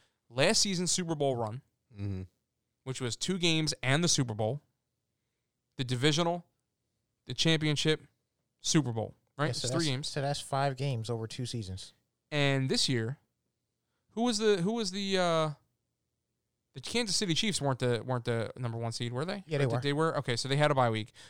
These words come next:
Speaker 1: but they still played, uh, like, Cleveland, if I'm not mistaken. They beat Cle-, everyone thought Cleveland was beating them,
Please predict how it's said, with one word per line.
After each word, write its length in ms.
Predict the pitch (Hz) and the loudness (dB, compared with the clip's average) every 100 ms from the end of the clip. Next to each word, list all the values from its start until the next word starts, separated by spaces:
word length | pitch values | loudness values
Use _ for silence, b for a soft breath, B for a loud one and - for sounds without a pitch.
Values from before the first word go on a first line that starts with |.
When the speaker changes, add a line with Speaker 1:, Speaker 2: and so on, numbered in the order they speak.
| - | -2
Speaker 1:
but 140 | 151 | 2
they 60 | 147 | 4
still 200 | - 151 | 4 2
played, 460 | 156 139 131 131 - _ _ _ | 2 2 0 -2 -10 _ _ _
uh, 220 | 131 123 | 2 4
like, 120 | 113 117 | 2 -2
Cleveland, 560 | - 165 156 160 165 - _ | -2 0 0 -2 -6 -14 _
if 60 | |
I'm 80 | 147 | -6
not 80 | 151 | -4
mistaken. 340 | 147 151 151 | -2 -2 -4
They 60 | 131 | -2
beat 160 | 127 160 | -4 -2
Cle-, 140 | 165 | 0
everyone 260 | 151 160 151 | 2 2 4
thought 160 | 143 | 4
Cleveland 280 | 156 147 131 | 4 0 0
was 100 | 113 | -2
beating 220 | 117 107 | -4 -4
them, 180 | 113 113 | -4 -8